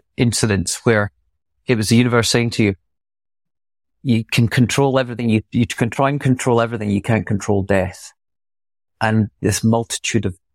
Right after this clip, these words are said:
deaths that ha-, occurred in your life was like a wake-up call, a, a recognition that it was time to move away from power and control, um,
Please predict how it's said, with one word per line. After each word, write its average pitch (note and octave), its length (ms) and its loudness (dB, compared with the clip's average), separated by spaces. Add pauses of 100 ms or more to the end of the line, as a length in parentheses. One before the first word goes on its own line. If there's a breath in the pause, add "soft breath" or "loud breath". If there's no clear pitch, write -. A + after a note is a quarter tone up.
deaths G#2 500 -2
that - 160 -8
ha-, - 220 -10
occurred G#2+ 380 -2
in G2+ 80 0
your G2 120 2
life G2+ 440 -2
was - 260 -6
like G2+ 220 -4
a G#2 40 0
wake-up G#2+ 540 -2
call, F2 420 -2 (580)
a, G2+ 180 0 (100)
a A2 80 2
recognition G#2 800 0 (640)
that G#2 100 0
it G2 40 2
was G2 160 2
time A2 260 0
to G#2+ 120 -6
move G#2 200 0
away G2+ 340 0
from G2 380 -2 (100)
power G2+ 300 -2
and G2 140 -6
control, G2 680 0 (560)
um, G2+ 400 0